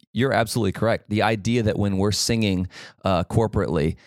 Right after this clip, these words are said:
the idea that we're not still preaching the gospel, the idea that we're not, still not preaching the truth of God's word, this is all, it's different elements, but it's all the one experience. When you're talking about, um, the experience of corporate worship, that's all, it's, it's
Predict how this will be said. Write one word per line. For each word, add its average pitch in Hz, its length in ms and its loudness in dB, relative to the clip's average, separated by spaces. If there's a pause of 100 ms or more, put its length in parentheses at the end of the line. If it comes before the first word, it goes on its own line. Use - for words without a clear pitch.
(260)
the 110 160 0
idea 110 240 0
that 104 120 -2
we're 107 140 2
not 104 220 0
still 113 180 0
preaching 98 320 0
the 87 80 2
gospel, 85 540 0 (100)
the 107 80 0
idea 110 220 2
that 104 100 0
we're 110 120 2
not, - 180 -6
still 120 180 -2
not 104 240 -2
preaching 107 340 0
the 98 80 0
truth 98 240 0
of 87 120 0
God's 92 240 0
word, 90 280 0 (320)
this 131 300 0
is 107 140 -2
all, 113 400 2
it's 101 400 -4
different 123 340 0
elements, 104 460 0 (200)
but 123 120 2
it's - 160 -6
all 143 220 2
the 107 60 0
one 107 220 2
experience. - 720 -2
When 101 140 2
you're 123 80 0
talking 113 340 0
about, 92 400 0 (300)
um, 90 260 0
the 98 100 2
experience 117 520 0
of 98 80 -6
corporate 101 320 0
worship, 101 340 0 (220)
that's 131 340 0
all, 110 300 2
it's, - 240 -4
it's - 100 -6